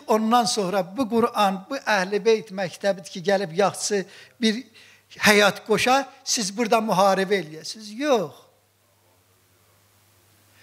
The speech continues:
Hər nəyi dinin, sözün bəzi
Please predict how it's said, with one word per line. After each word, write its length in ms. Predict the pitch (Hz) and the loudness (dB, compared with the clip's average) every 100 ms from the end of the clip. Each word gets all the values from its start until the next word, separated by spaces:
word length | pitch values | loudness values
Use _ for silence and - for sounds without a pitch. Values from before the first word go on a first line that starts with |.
| - - - | -20 -20 2
Hər 500 | - - 262 269 262 | 6 6 4 0 0
nəyi 640 | 247 254 262 277 302 285 - _ _ _ _ _ _ _ _ _ _ _ - | 4 4 6 4 2 0 -6 _ _ _ _ _ _ _ _ _ _ _ 2
dinin, 400 | 226 226 233 208 | 4 4 2 0
sözün 640 | - 196 180 165 220 240 240 _ _ _ _ _ _ _ _ _ 247 | -2 0 0 -2 -6 -6 -8 _ _ _ _ _ _ _ _ _ 4
bəzi 400 | 240 214 160 | 4 4 -2